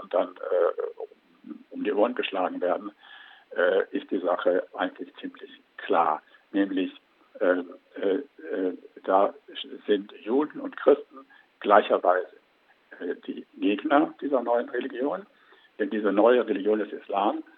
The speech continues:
beruft sich auf Abraham, äh, lange vor Christen-, Judentum und Christentum. Und sagt nämlich, der Islam sagt, wir sind die eigentliche Religion, die auf Abraham zurückgeht. Ihr, Christen und Juden,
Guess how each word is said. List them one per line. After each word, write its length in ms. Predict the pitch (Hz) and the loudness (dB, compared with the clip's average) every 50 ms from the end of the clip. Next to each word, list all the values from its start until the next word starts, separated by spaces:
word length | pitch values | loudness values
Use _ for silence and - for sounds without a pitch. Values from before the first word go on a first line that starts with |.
| _ _ _ | _ _ _
beruft 360 | - - 92 104 107 - - | -8 -4 -2 -2 -2 -2 -4
sich 160 | - - - | -8 -8 -8
auf 240 | - 92 92 - - | -8 -10 -10 -6 -2
Abraham, 600 | 95 92 92 90 87 101 104 127 147 170 196 214 _ _ _ _ _ _ _ _ _ _ _ _ _ | 2 2 2 4 2 2 4 4 2 2 0 -10 _ _ _ _ _ _ _ _ _ _ _ _ _
äh, 180 | - 107 101 - - | -8 -4 -4 2 6
lange 300 | - 107 120 117 107 104 | 8 8 8 8 4 2
vor 420 | - - 120 120 120 131 139 139 - - _ _ _ _ _ - | 2 0 0 2 4 4 4 4 0 -10 _ _ _ _ _ -6
Christen-, 400 | - 120 120 - - - 131 120 | -2 -2 -2 -2 -4 -10 -8 -4
Judentum 460 | 117 120 120 120 127 135 - 156 113 | -2 0 0 0 -2 -6 -6 -6 -6
und 100 | 123 131 | -6 -6
Christentum. 640 | - - 131 131 - - 139 139 - - 87 92 98 _ _ _ _ _ _ _ - - _ _ _ _ _ _ | -6 -6 -6 -6 -6 -10 -20 -16 -12 -12 -12 -12 -14 _ _ _ _ _ _ _ -20 -20 _ _ _ _ _ _
Und 140 | - - - - - - | -14 -12 -12 -10 -2 4
sagt 240 | 95 95 101 - - | 6 6 6 4 2
nämlich, 480 | 101 - 90 90 95 95 - - - _ - | -2 -2 -2 -4 -6 -10 -12 -14 -16 _ -6
der 180 | 95 92 87 - | -2 -2 -2 -2
Islam 320 | - 101 98 95 92 - - _ _ _ 90 - | 0 0 0 0 0 -4 -8 _ _ _ -12 -6
sagt, 260 | - 92 90 95 - - - - _ _ _ _ - | -4 -2 -2 -4 -4 -8 -16 -20 _ _ _ _ -10
wir 280 | - 110 117 120 117 | -2 0 2 2 2
sind 240 | 110 113 110 110 - - - - _ _ _ _ _ - | 2 0 -2 -2 -4 -12 -20 -20 _ _ _ _ _ -8
die 100 | 135 - | 2 6
eigentliche 640 | 110 110 113 113 98 98 98 - - 104 - - 101 | 8 8 10 8 6 4 -2 -6 -8 -8 -8 -8 -8
Religion, 540 | 82 90 87 - - 101 90 92 101 123 - - - _ _ _ _ _ _ _ | -8 -8 -10 -12 -14 -10 -8 -6 -6 -6 -6 -10 -14 _ _ _ _ _ _ _
die 120 | - - - | -8 -8 -6
auf 260 | - 101 - - - | -4 -6 -6 -4 0
Abraham 420 | - 90 - - - - - - - - | 2 2 2 2 0 -6 -6 -6 -8 -4
zurückgeht. 500 | 110 98 120 - - - 143 143 - - - | -2 0 0 0 2 2 2 2 0 -2 2
Ihr, 440 | 165 170 147 123 110 117 135 151 - - - | 6 10 10 10 10 10 6 4 2 0 -4
Christen 320 | - 120 110 - - _ _ | -4 -4 -4 -4 -8 _ _
und 160 | - 92 - | -20 -18 -10
Juden, 400 | - 104 127 143 - 175 160 - | -4 -2 -2 -2 -2 -6 -12 -14